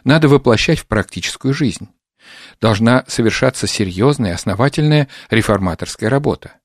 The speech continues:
Мы должны представлять принципы санитарной реформы людям, делая все возможное, чтобы побудить их осознать необходимость этих принципов и воплотить их в жизнь.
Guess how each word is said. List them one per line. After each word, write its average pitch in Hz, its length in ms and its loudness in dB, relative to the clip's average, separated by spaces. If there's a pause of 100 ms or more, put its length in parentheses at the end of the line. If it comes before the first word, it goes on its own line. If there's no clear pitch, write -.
(480)
Мы 175 140 4
должны 185 580 4
представлять 135 640 0
принципы 151 500 2
санитарной 117 600 2
реформы 95 460 -2
людям, 90 380 -2 (340)
делая 120 340 4
все 101 220 2
возможное, 92 640 0 (280)
чтобы 120 340 4
побудить 123 520 2
их 170 140 0
осознать 123 640 0
необходимость 131 720 2
этих - 240 -6
принципов 147 600 0 (360)
и 180 140 2
воплотить 117 560 0
их - 160 -8
в 101 40 -10
жизнь. 104 320 -4